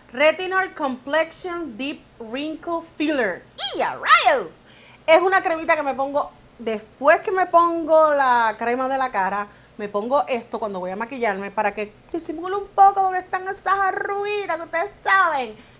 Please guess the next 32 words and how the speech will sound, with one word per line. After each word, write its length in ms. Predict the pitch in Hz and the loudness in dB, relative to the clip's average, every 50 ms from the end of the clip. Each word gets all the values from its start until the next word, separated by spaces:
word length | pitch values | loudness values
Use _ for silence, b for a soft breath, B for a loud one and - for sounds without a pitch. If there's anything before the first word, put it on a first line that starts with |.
| - | -8
que 80 | - 269 | -4 -4
hay 100 | 254 240 | -4 -2
que 140 | 269 311 330 | 0 -2 -2
disimularlas 560 | 359 330 - 381 339 349 339 339 330 349 359 | -2 -4 -6 -6 -4 -2 -2 0 0 0 -2
un 140 | 339 330 320 | -4 -6 -4
poco. 260 | - 349 311 247 247 | -2 -2 -2 0 -2
Esto 160 | 240 - - | -6 -6 -8
es 60 | 277 | -4
como 160 | - 302 277 262 | -4 -4 -4 -2
que 80 | 240 | -4
un 60 | 240 | -6
relleno. 640 | 247 254 240 247 254 262 247 226 220 214 208 208 240 - - - | -6 -6 -6 -4 -2 0 0 0 0 -2 -2 -2 -4 -6 -10 -14
<laughs> 640 | - 240 - - - 247 - - - - - _ - | -16 -16 -16 -14 -16 -16 -16 -16 -18 -20 -18 _ -2
El 160 | 330 381 359 | -2 -2 0
próximo 460 | - 415 415 453 - - 494 480 480 466 | 4 4 4 4 6 2 2 2 2 2
producto 420 | 440 403 359 359 359 370 370 - | 2 4 2 2 2 -2 -2 -2
es 60 | 359 349 | 0 0
un 160 | 349 339 330 | 0 0 0
regalito 560 | 330 311 311 294 285 262 262 269 262 269 277 | 2 2 4 4 4 4 4 2 -2 -6 -6
que 100 | 269 262 | -6 -6
me 200 | 254 247 240 240 | -6 -6 -6 -8
hizo 220 | 247 247 - 262 | -8 -6 -6 -6
Mister 320 | 247 262 269 - - 294 269 | -6 -6 -6 -6 -2 0 0
H. 320 | 233 226 - - 262 254 247 | 0 -2 -2 -4 -6 -6 -6
Quien 300 | - 294 294 294 220 202 | -6 -6 -6 -6 -4 -4
no 220 | 247 349 427 427 | -2 -2 -4 -4
conoce 380 | 381 320 311 320 339 349 330 294 | -4 -6 -4 -4 -4 -4 -4 -6
a 60 | 285 | -8
Mister 280 | 302 311 - 294 294 | -8 -10 -10 -10 -8
H 420 | 294 294 - - 294 247 - - 277 | -8 -10 -10 -10 -10 -10 -8 -8 -10
es 120 | 285 277 | -10 -10
mi 180 | 294 311 320 | -12 -12 -12